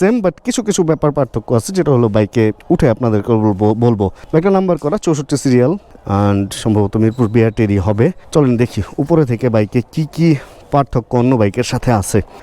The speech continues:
ফার্স্টে বাইকটা ধরার পরে যেটা দেখছি যে ক্লাচ মোটামুটি একই, আগে যে ক্লাচ আমরা দেখছি ওইটাই, কিন্তু ব্রেকের যেই এইটা, মানে এটারে কি বলে, লিভার না, এটারে লিভার বলে নাকি? যাই হোক, ব্রেকের যেটা দিয়ে ব্রেক করে আর কি, মাস্টার সিলিন্ডারের যে এই ব্যাপারটা, এটা একটু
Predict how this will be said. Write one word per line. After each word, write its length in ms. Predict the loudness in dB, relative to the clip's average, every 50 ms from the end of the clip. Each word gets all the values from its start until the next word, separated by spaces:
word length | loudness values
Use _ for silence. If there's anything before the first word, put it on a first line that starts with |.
| -20 -4 0
ফার্স্টে 220 | 0 0 0 0 -2
বাইকটা 300 | -2 -2 -4 _ _ -2 -2 0 0
ধরার 180 | 0 0 0 -2 -2
পরে 120 | -2 -2 -2 -2
যেটা 140 | -2 -2 -2 -2
দেখছি 180 | -2 -2 -4 -2 -2
যে 60 | -2 -2 0
ক্লাচ 280 | -2 0 0 0 -2 -4 -6 -10 -6 -2 -2
মোটামুটি 360 | 0 0 0 0 0 -2 -2 0 0 0
একই, 200 | 0 -2 -8 -10 -12 -12 _ -10 -4 -2
আগে 120 | 0 2 2 2
যে 40 | 0 0
ক্লাচ 160 | -2 -2 -2 -2 0
আমরা 120 | 0 0 0 -2
দেখছি 220 | -4 -4 -2 0 0 0
ওইটাই, 260 | 2 2 0 0 0 -2 -6 -12 -20 -20 -20 -20 -6 -2
কিন্তু 180 | -2 0 0 0 -4 -2 -2
ব্রেকের 480 | 0 2 2 0 0 -2 0 0 0 0 -2 -4 -2
যেই 200 | -2 0 0 0 0 0 -2 -2 -4 -4 -2 0
এইটা, 220 | 0 2 2 0 -2 -2 -4 -10 -18 -20 -12 -4
মানে 120 | 0 0 2 2
এটারে 200 | 2 0 0 0 0
কি 60 | 0 0 2
বলে, 140 | 2 2 0 0 0
লিভার 260 | 0 0 2 0 0 -2 -2
না, 40 | -4 -4
এটারে 180 | -2 -2 -2 0 2
লিভার 200 | 2 2 0 0 0 -2
বলে 120 | -2 -2 -2 -4
নাকি? 220 | -6 -6 -8 -8 -8 -8 -12 _ _ -6 -2
যাই 100 | 0 0
হোক, 80 | 0 0 0
ব্রেকের 340 | 0 -2 -2 0 -2 -4 -4 -2 -2
যেটা 180 | -2 -2 -2 0
দিয়ে 120 | -2 -2 0 0
ব্রেক 180 | -2 -2 -2 -2 -2 -2
করে 160 | 0 0 0 -2
আর 60 | -2 -4 -6
কি, 100 | -8 -8 -8 -8 -12 -18 -20 -20 -20 -20 -14 -4 -2
মাস্টার 240 | 0 0 2 0 0 2
সিলিন্ডারের 440 | 2 2 2 2 2 2 0 0 -2 0
যে 80 | 0 0 2 2
এই 80 | 2 0 -2 -2 0 0
ব্যাপারটা, 400 | 0 0 0 -4 -2 -2 -4 -4 -4 -6 -14 -10 -2 -2
এটা 120 | 0 0 0 -2
একটু 200 | -4 -4 -2 0